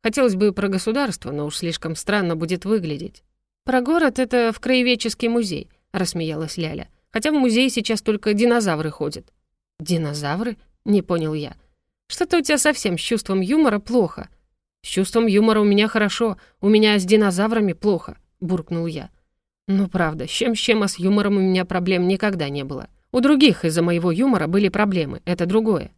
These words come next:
А тут такие обвинения. Эти динозавры, которые ходят по музеям, меня уже заранее раздражали».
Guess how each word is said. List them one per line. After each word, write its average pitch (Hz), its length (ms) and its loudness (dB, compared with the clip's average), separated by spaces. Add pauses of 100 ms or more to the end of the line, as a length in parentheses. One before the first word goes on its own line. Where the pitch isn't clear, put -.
(120)
А 170 140 0
тут 202 340 0 (120)
такие 208 380 2
обвинения. 185 680 2 (200)
Эти 240 200 -2
динозавры, 247 560 2
которые 175 300 -2
ходят 170 280 -4
по 180 120 -4
музеям, 180 420 -2 (220)
меня 226 180 6
уже 233 240 4
заранее 196 520 2
раздражали». 185 720 -2